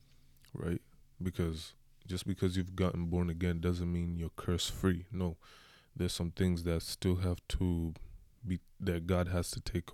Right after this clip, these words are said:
away, right? When you come from a wicked family, right? When you're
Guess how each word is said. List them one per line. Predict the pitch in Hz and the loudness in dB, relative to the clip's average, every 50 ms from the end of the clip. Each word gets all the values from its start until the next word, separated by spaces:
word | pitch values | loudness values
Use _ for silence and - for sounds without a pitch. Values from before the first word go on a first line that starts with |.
| - - | -6 2
away, | - 95 90 87 - - - - - - - - - - _ _ - - | 4 4 4 2 0 -8 -20 -20 -20 -20 -20 -20 -20 -20 _ _ -10 -6
right? | - 85 87 90 - - - - - - - - - - | -4 -2 -2 -2 -4 -8 -16 -16 -16 -16 -14 -18 -20 -6
When | - 87 90 | -4 0 0
you | 87 85 | 0 0
come | - - 92 90 | 0 0 0 0
from | 87 - 90 85 | 0 0 -2 0
a | 85 | 0
wicked | 82 87 90 - - 90 85 | 2 0 0 2 2 0 0
family, | - - 92 90 92 90 87 85 82 82 - - _ _ _ _ _ _ _ _ _ - - - - _ _ _ _ _ - _ _ - _ - - | 2 2 4 4 4 4 2 0 -2 -4 -6 -12 _ _ _ _ _ _ _ _ _ -20 -20 -20 -20 _ _ _ _ _ -20 _ _ -20 _ -10 -4
right? | - 90 90 87 87 - - - - - - - - - | 0 2 4 2 2 0 -6 -18 -18 -18 -18 -18 -8 -4
When | 92 92 92 | -2 0 2
you're | 90 87 | 2 0